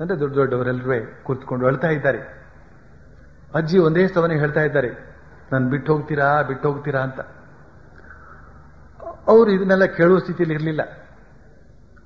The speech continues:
ಸುಮ್ಮನೆ ಏನನ್ನೋ ಕಾಯ್ತಾ ಇರುವವರಂತೆ ಮಲ್ಕೊಂಡಿದ್ದಾರೆ ಅಷ್ಟೇನೆ. "ನನ್ನನ್ನು ಬಿಟ್ಟು ಹೋಗ್ತೀರಾ, ನನ್ನನ್ನು ಬಿಟ್ಟು ಹೋಗ್ತೀರಾ?" ಅಂತ ಹೇಳ್ತಾ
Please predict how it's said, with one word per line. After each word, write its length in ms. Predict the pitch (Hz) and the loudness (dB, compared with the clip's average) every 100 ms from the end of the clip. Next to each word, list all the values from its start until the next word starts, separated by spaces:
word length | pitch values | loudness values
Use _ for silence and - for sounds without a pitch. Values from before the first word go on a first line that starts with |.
| - - | -20 -10
ಸುಮ್ಮನೆ 680 | 175 170 170 160 117 127 - - - - - - - - - | -8 -4 -4 -2 -4 -8 -18 -20 -20 -20 -20 -20 -20 -20 -2
ಏನನ್ನೋ 420 | 160 202 214 220 214 | 2 4 4 4 2
ಕಾಯ್ತಾ 440 | 190 175 202 202 | 2 0 2 2
ಇರುವವರಂತೆ 840 | 180 175 170 160 156 208 156 143 202 - - - 139 | 2 2 2 2 0 0 0 0 -6 -14 -20 -8 -4
ಮಲ್ಕೊಂಡಿದ್ದಾರೆ 640 | 151 - 160 147 131 120 | -4 -4 -6 -4 -6 -6
ಅಷ್ಟೇನೆ. 520 | 117 139 120 - - - - - - - - - - - - - - - - - - - - - - - - | -6 -8 -8 -14 -20 -20 -20 -20 -20 -20 -20 -20 -20 -20 -20 -20 -20 -20 -20 -20 -20 -20 -20 -20 -20 -20 -4
"ನನ್ನನ್ನು 300 | 170 214 214 | 2 4 6
ಬಿಟ್ಟು 300 | 190 247 240 | 4 4 4
ಹೋಗ್ತೀರಾ, 340 | 226 233 220 214 | 4 2 4 4
ನನ್ನನ್ನು 340 | 202 196 190 | 2 0 -2
ಬಿಟ್ಟು 240 | 175 208 208 | -2 0 0
ಹೋಗ್ತೀರಾ?" 300 | - 196 180 | 0 -2 0
ಅಂತ 200 | 170 - | -2 -2
ಹೇಳ್ತಾ 320 | 165 160 | -2 0